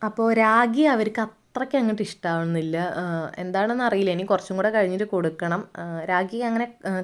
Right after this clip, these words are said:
കഴിക്കാത്ത പ്രശ്നമല്ല, പക്ഷെ എന്നാലും, ആ, ഈ തവിടോട് കൂടി കൊടുക്കുമ്പം കുഞ്ഞു കുഞ്ഞിങ്ങനെ,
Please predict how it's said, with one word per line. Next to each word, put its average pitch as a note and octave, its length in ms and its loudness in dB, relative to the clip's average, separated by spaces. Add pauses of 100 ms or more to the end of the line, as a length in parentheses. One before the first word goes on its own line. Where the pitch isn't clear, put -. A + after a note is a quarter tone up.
കഴിക്കാത്ത A3+ 560 0
പ്രശ്നമല്ല, G#3+ 600 2
പക്ഷെ A3 180 -4
എന്നാലും, A#3 420 0
ആ, G#3+ 100 -2
ഈ A#3 360 -2
തവിടോട് A3+ 420 8
കൂടി A#3 220 0
കൊടുക്കുമ്പം A3 420 -2
കുഞ്ഞു A3 240 -2
കുഞ്ഞിങ്ങനെ, B3 420 -2